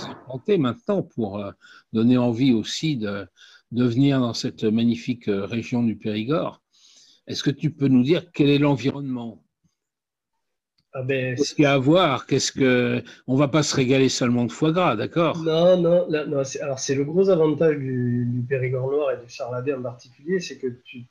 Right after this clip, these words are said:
Speaker 2: te régales les papilles, mais tu te régales les yeux aussi, on va dire ça comme
Speaker 1: Mm.
Speaker 2: ça. C'est-à-dire que, euh, euh, ce que je disais tout à l'heure, c'est qu'on a la chance d'être dans un,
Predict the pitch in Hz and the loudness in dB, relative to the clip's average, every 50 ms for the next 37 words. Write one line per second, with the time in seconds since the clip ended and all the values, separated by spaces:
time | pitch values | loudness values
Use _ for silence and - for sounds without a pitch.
0 | _ - 135 131 127 127 123 120 120 120 113 123 135 131 139 147 143 139 131 123 | _ -8 -6 -4 -4 -2 -2 -4 -4 -4 -4 -6 -6 -4 -2 -2 0 0 -2 -2
1 | 117 120 117 120 - 120 123 - 185 180 165 143 117 - - - - 123 123 123 | -2 -4 -4 -6 -8 -8 -8 -6 -4 -4 -4 -4 -6 -10 -16 -18 -12 -10 -8 -6
2 | 131 143 139 135 131 123 120 127 135 135 131 127 - - - 127 120 123 123 123 | -6 -6 -6 -6 -8 -10 -10 -8 -8 -8 -8 -10 -12 -16 -14 -12 -12 -12 -10 -12
3 | 127 123 - - 139 - 131 131 117 98 135 123 117 - - 135 127 131 - - | -12 -16 -16 -18 -16 -14 -12 -12 -10 -10 -10 -12 -12 -12 -10 -10 -12 -10 -12 -16
4 | - 139 - - - _ _ _ _ - - 139 131 135 143 - 151 147 143 143 | -20 -20 -20 -20 -20 _ _ _ _ -8 -6 -4 -2 -2 -4 -4 -2 0 0 0
5 | 147 - - - - 151 147 156 147 147 151 165 165 160 147 143 160 160 185 180 | -2 -4 -8 -8 -6 -4 -4 -4 -4 -4 -4 -6 -4 -4 -4 0 2 2 2 2
6 | 180 - 143 - 143 135 139 139 135 131 - - 185 180 170 156 147 131 123 - | 0 -2 -4 -2 -2 0 0 2 0 0 0 0 0 0 0 0 -2 -2 -4 -6
7 | - - 135 127 123 123 120 120 123 123 120 117 113 | -10 -8 -6 -6 -4 -6 -6 -6 -6 -6 -6 -6 -6